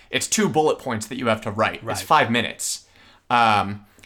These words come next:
Speaker 1: and I think that that's a big gap in a lot of games.
Speaker 2: We, we like to cover it, too, with, like, other skills, right? The idea,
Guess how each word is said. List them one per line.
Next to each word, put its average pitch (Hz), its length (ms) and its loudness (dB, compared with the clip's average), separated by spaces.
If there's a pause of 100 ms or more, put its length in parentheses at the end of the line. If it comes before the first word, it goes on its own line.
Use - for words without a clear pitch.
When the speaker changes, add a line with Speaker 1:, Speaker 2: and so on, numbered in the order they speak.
(160)
Speaker 1:
and 135 100 4
I 135 60 2
think 156 200 -2
that - 260 -2
that's 139 260 2
a 123 40 0
big 110 300 -2
gap 117 300 2
in 123 160 -4
a 113 40 2
lot 113 220 4
of 107 100 -6
games. 85 440 -8
Speaker 2:
We, 170 140 0
we 170 240 0
like 156 200 4
to - 80 -10
cover 135 300 0
it, 123 180 -6
too, 165 200 -2
with, 113 220 -6
like, 107 160 -8
other 127 240 0
skills, 98 580 -8
right? 113 140 -10
The 147 120 0
idea, 139 600 2